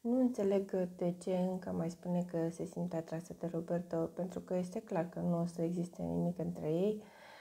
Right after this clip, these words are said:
dar, uh, at-, atitudinea doamnei Eleonora mi s-a părut, uh, pf, deci, sincer, nu e normal așa ceva. Dânsei i-a suflat în ureche Roberto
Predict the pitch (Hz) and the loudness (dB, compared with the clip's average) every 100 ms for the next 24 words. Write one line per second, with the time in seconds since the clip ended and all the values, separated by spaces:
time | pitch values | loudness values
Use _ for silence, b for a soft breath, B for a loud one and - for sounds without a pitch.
0 | B B - 180 175 170 175 170 170 165 | B B -2 6 8 8 8 8 8 8
1 | 160 160 160 165 - B B B - 208 | 6 6 2 -2 -6 B B B 2 2
2 | _ _ _ 190 190 190 196 202 208 208 | _ _ _ -4 0 0 2 2 8 8
3 | 190 185 185 180 175 170 170 175 170 156 | 8 8 6 6 6 4 4 4 4 2
4 | - 165 - 156 165 - - - 160 160 | -4 -8 -6 -2 -2 -4 -16 -2 0 0
5 | 117 - - - - 185 180 - - B | -4 -10 -18 -14 -6 -6 -6 -10 -20 B
6 | B B B B - _ _ - 202 202 | B B B B -20 _ _ 0 0 0
7 | - - 185 - - - - 202 190 170 | -2 4 4 4 -4 -10 2 4 6 4
8 | 165 170 190 233 208 180 170 170 170 165 | 4 4 6 6 8 8 8 8 6 4
9 | 175 170 165 156 160 - - 165 175 165 | 4 4 4 4 2 -4 -4 -2 0 0
10 | 62 55 - B B B _ - 185 180 | -2 -4 -10 B B B _ -6 -4 -4
11 | - - 202 208 208 202 185 180 180 190 | -6 -4 2 4 6 8 8 6 2 2
12 | 180 185 180 175 175 180 175 175 180 180 | 2 4 6 6 6 6 6 6 6 4
13 | 180 165 160 160 | 4 6 6 2